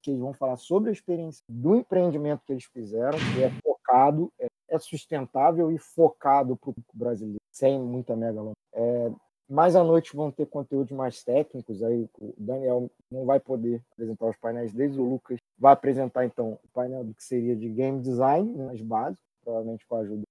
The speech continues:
outras pessoas do conselho, e ta-, e também um painel pra falar de todas as etapas do processo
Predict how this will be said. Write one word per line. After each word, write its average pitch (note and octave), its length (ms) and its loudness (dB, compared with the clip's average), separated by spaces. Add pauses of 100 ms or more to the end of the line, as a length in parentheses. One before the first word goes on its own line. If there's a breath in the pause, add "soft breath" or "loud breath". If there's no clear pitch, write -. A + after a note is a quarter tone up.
(140)
outras C#3 380 0
pessoas A#2 380 -8
do A#2 60 -14
conselho, D3 280 -8
e D#3+ 40 -12
ta-, F#3+ 260 0
e E3 80 -10
também F3+ 280 2
um F#3+ 100 -2
painel F3+ 420 2
pra G3 120 -4
falar G3 280 4
de D#3+ 100 -6
todas G#3 400 6
as G#3+ 160 6
etapas F#3 480 0
do F#3 100 -6
processo E3 680 0